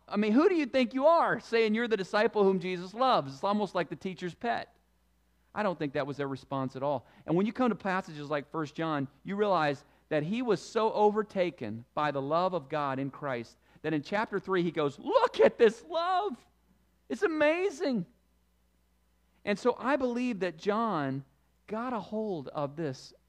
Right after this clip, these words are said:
I'm the disciple who God individually loves with everlasting love that cannot be improved upon, it cannot be earned. If you had that kind of confidence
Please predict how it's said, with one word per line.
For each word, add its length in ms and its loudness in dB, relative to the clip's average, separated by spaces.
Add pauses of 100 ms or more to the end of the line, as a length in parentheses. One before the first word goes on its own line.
I'm 260 -2
the 80 0
disciple 720 -10 (960)
who 200 -10
God 520 -12 (220)
individually 1040 -2 (540)
loves 720 -10 (140)
with 160 -6 (100)
everlasting 720 -6
love 320 -4
that 140 -12
cannot 320 -6
be 100 -10
improved 500 -6
upon, 320 -6 (200)
it 120 -10
cannot 320 -4
be 140 -10
earned. 400 0 (560)
If 180 0
you 200 0
had 320 -4
that 240 0
kind 240 -2
of 80 -8
confidence 640 -6